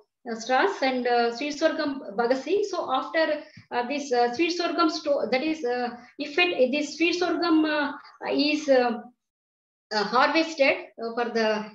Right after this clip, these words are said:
ethanol production, so then if it is being used, so the whatever the residue comes out is called sweet sorghum bagasse. So that can also be utilized, and sugarcane bagasse is, uh, uh, we, we are very aware of the sugarcane bagasse.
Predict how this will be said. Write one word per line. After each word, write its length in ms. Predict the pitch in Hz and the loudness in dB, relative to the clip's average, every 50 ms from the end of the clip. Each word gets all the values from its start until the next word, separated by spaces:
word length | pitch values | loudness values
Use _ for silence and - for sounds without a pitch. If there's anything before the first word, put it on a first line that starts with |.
| - _ - | -12 _ -2
ethanol 220 | 254 294 311 302 302 | 2 2 4 4 4
production, 600 | 277 240 254 247 247 - 247 277 370 381 349 - - _ _ _ | 4 4 4 2 2 2 2 2 2 0 -2 -8 -14 _ _ _
so 480 | - - 302 302 302 302 302 247 220 220 | -2 2 4 6 6 6 4 2 2 4
then 220 | 277 311 339 330 | 4 4 4 4
if 180 | 330 285 285 - | 0 0 -2 -2
it 100 | 311 - | -2 -2
is 200 | 302 285 262 226 | -2 -2 -2 -2
being 300 | 214 269 285 339 330 277 - | -2 0 4 4 4 4 2
used, 400 | 285 285 294 294 - 233 214 269 381 - - - - _ _ | 0 -2 -2 -2 -4 0 0 0 0 0 -4 -10 -18 _ _
so 240 | - - 294 294 247 | -6 -2 -2 0 2
the 80 | 269 262 | 2 2
whatever 360 | 262 277 277 339 339 359 349 | 2 2 2 2 0 0 0
the 80 | 320 | 2
residue 720 | 220 247 254 254 - 349 - - 339 359 339 247 - - - - _ _ | 4 4 2 2 0 -4 -2 -2 -2 0 0 0 -2 -4 -10 -20 _ _
comes 280 | 247 254 285 294 - - | -8 -6 -6 -6 -4 -4
out 180 | 320 339 320 330 | -4 -4 -4 -6
is 180 | 302 - - - | -8 -8 -8 -6
called 200 | 262 262 262 - | -4 -4 -4 -4
sweet 180 | - 277 277 269 | -8 -10 -10 -4
sorghum 340 | - 285 254 - 269 254 233 | -2 -2 0 0 0 0 0
bagasse. 480 | 240 233 247 269 269 - 339 415 403 - - - _ | 0 -2 -2 -2 0 0 0 0 0 -2 -8 -16 _
So 120 | _ - 247 | _ -6 -2
that 160 | 240 262 262 | -2 0 0
can 100 | - 285 | 0 0
also 260 | 294 294 285 285 302 269 | 0 0 -2 -2 -2 -2
be 80 | 277 | -2
utilized, 460 | 262 269 277 269 269 285 302 330 311 | -2 0 2 2 4 4 2 0 -2
and 120 | 294 247 233 | -4 -4 -4
sugarcane 460 | 247 247 269 277 277 - 302 294 269 | -2 0 0 0 2 2 0 0 2
bagasse 580 | 269 262 262 277 277 - 320 370 392 294 269 254 | 0 -2 -2 -2 -4 -4 0 0 0 0 0 -2
is, 140 | 233 226 | -4 -2
uh, 540 | 226 220 226 - - - - - _ - 233 | -4 -4 -4 -6 -10 -18 -20 -20 _ -10 -8
uh, 320 | 226 226 226 220 214 208 208 | -6 -4 -4 -4 -4 -4 -6
we, 420 | 208 214 233 226 220 226 233 226 | -6 -6 -6 -6 -6 -6 -4 0
we 80 | 226 240 | 2 2
are 280 | 240 233 233 226 233 226 | 4 4 4 2 2 4
very 240 | 233 233 254 269 262 | 4 4 4 4 4
aware 240 | 240 240 254 254 254 | 4 4 4 4 2
of 200 | 262 254 - - | 2 0 -2 -4
the 160 | 240 226 240 226 | -4 -4 -4 -2
sugarcane 540 | - 233 220 226 247 - - 254 247 226 | -2 -2 -2 -2 -2 -2 0 -2 0 0
bagasse. 480 | 220 214 220 240 - - 320 392 381 | 0 -2 -2 -2 -2 -2 -2 -2 -2